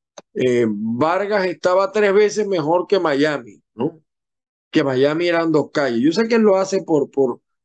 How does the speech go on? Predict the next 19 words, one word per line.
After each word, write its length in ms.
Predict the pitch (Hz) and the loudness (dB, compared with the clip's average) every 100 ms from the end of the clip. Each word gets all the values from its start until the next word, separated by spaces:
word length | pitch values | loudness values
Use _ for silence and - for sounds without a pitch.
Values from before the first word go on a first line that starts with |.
| - | -4
por 160 | 135 | 0
llamar 320 | 127 123 127 | 0 0 0
la 100 | 135 | 0
atención. 400 | 131 131 117 123 | -2 -4 -2 -2
Aquí 120 | 120 123 | -2 -2
está. 200 | 123 110 - _ - - - - | -2 -2 -6 _ -18 -18 -18 -2
"Criadero 720 | 233 233 226 208 214 240 269 | 0 2 2 2 0 2 2
de 140 | 269 220 | 2 0
gallinas 440 | 208 208 226 220 | 0 0 0 2
y 120 | 190 | 2
gallos 340 | 190 202 214 196 | 2 2 0 0
acabó 440 | 190 160 160 160 | -2 0 0 2
con 180 | 175 165 | 0 0
la 160 | 147 | 0
paz 240 | 147 151 156 | 0 -2 -2
veni-, 400 | 165 165 156 131 | 0 2 2 0
vecinal 640 | 131 135 - 131 135 151 | 0 -2 -2 -2 -2 0
en 180 | 160 143 | -2 -4
Tanaguarena. 960 | - 139 131 127 117 117 131 123 107 | -4 -4 -4 -2 0 0 0 -2 -8